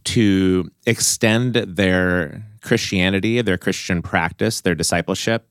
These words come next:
um, beyond just that hour-long service. But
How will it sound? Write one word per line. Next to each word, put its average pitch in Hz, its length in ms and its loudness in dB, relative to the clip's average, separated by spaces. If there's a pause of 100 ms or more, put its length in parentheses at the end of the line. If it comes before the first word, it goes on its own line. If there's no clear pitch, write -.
(120)
um, 85 260 -2
beyond 101 580 0
just 90 240 -2
that 82 160 0
hour-long 85 600 -2 (280)
service. 101 560 0
But 98 260 0